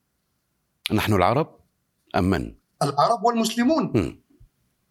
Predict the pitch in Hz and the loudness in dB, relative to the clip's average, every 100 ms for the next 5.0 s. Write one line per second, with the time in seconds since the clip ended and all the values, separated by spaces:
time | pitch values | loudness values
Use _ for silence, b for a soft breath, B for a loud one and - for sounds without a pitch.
0 | _ - 87 57 _ _ _ _ _ _ | _ -4 -4 -4 _ _ _ _ _ _
1 | - 101 - _ _ - - _ _ _ | -4 -2 -4 _ _ -20 -20 _ _ _
2 | _ _ _ _ - 131 73 64 _ _ | _ _ _ _ -4 -2 -2 -8 _ _
3 | _ _ _ _ _ _ _ _ _ _ | _ _ _ _ _ _ _ _ _ _
4 | _ _ _ _ _ _ _ 220 170 143 | _ _ _ _ _ _ _ -2 0 -2